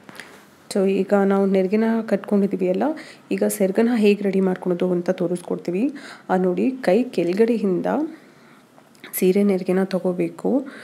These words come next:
ಮೇಲೆಯಿಂದ ತಗೋಬೇಡಿ, ಕೆಳಗಡೆಯಿಂದ ತಗೊಂಡು ನಾವು ಸ-, ಸೀರೆ ಹೇಗೆ ನಾವು ಉಟ್ಕೊತೀವೋ, ಸೆರಗನ್ನ ಹೇ-, ಯಾವ ರೀತಿ ಹಾಕ್ಕೊತೀವೋ ಅದೇ ರೀತಿ,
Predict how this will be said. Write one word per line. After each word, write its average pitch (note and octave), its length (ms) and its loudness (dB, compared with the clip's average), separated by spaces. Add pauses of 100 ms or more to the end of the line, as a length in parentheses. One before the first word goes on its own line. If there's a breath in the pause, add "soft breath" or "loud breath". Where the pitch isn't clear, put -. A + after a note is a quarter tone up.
(240 loud breath)
ಮೇಲೆಯಿಂದ G#3 400 4
ತಗೋಬೇಡಿ, E3+ 480 -2
ಕೆಳಗಡೆಯಿಂದ G3 440 0
ತಗೊಂಡು F3+ 840 -2
ನಾವು F#3+ 420 2
ಸ-, G3 460 2
ಸೀರೆ G#3+ 320 0
ಹೇಗೆ A#3+ 400 2
ನಾವು A#3+ 220 2
ಉಟ್ಕೊತೀವೋ, F#3 460 -2
ಸೆರಗನ್ನ G3 400 -2
ಹೇ-, G#3 380 0
ಯಾವ G3+ 180 2
ರೀತಿ G#3+ 260 0
ಹಾಕ್ಕೊತೀವೋ F3+ 560 0 (440 loud breath)
ಅದೇ G#3 300 2
ರೀತಿ, A3+ 460 0